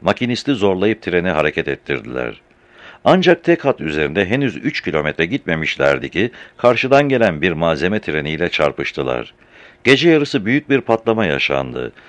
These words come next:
Çarptıkları trendeki mermi sandıkları ve toplar hemen vagonlardan çıkarıldı. Ama bunları ne ileri ne de geri götürmek mümkün değildi. Hepsi çamurların içinde öylece bırakıldı.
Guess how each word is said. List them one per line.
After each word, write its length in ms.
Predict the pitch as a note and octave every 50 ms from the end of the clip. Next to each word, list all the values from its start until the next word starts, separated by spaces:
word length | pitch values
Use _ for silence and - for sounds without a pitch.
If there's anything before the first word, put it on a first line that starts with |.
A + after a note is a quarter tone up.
| - _ -
Çarptıkları 720 | - - B2+ B2+ C3 - D3 C#3+ - - C#3 C#3 C#3+ -
trendeki 540 | - G#2+ G#2+ A2+ A2+ A2+ A2 A2+ - A2+ F2+
mermi 360 | D2+ D#2 E2 D#2+ D#2+ F#2+ A2+
sandıkları 580 | - - E2 D#2+ D#2 D#2+ - C2+ D#2+ E2 F2+ D#2
ve 80 | D#2
toplar 460 | D2+ - E2+ D#2 - - D2+ C#2+ B1 D#2
hemen 320 | G#2 C3 C3+ A#2 G2 F2+
vagonlardan 600 | E2+ E2+ D2+ D#2+ D#2+ D2+ D2 D2 D2+ D#2 F#2+ G2+
çıkarıldı. 640 | F2+ - - - C2+ C2 C2 B1 A#1+ A1+ B1 B1 - - - - - - _ -
Ama 260 | - G#2+ G#2 D#2+ C2+
bunları 420 | E2 G2 F2+ F2 F2 D2+ C#2 B1 C#2
ne 100 | A2 A2
ileri 380 | A2 B2 G#2 G#2+ G#2+ A2 G#2+
ne 120 | G2+ G#2 G2+
de 80 | F#2+
geri 240 | C2 - D#2+ F2+ G2+
götürmek 480 | E2 D#2 - - D#2+ C#2+ D#2 F2 - -
mümkün 420 | D2 D2+ C#2 - E2+ E2 D2 C2
değildi. 440 | C2+ C2 B1+ B1 A#1 A#1 A#1+ A#1 A1+ _ _ _ _ - - - - _
Hepsi 320 | - E3 F3+ F3+ - G#2 E2+
çamurların 540 | - - G#2+ G#2+ G#2 G2 F2 F#2 G2 G#2 G2
içinde 420 | D#2+ - - E2 C#2+ C#2 C2+ B1+
öylece 560 | G#1+ F2+ C3 C#3 B2+ G2 F2+ D2 F2 F2+ D#2
bırakıldı. 640 | D2+ C#2+ C#2 C2+ - C#2 C2 B1 A1+ A#1+ A#1 A1+ A1